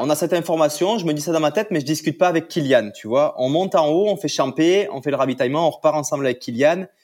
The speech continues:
Et là, on sort du ravitaillement et on nous annonce quatre minutes sur Jim.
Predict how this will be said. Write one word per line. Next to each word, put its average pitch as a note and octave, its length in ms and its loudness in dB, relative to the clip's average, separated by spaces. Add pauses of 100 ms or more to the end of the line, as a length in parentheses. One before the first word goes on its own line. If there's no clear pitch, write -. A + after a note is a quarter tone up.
(220)
Et C3 120 2
là, F#3+ 120 6
on F#3+ 120 2
sort F#3 240 0
du F3 100 0
ravitaillement D#3+ 480 0
et E3+ 140 -2
on C#3 40 0
nous C#3 140 -4
annonce D3+ 380 0 (260)
quatre A3 340 0
minutes F3+ 360 -2
sur C#3+ 260 -4
Jim. B2 300 -2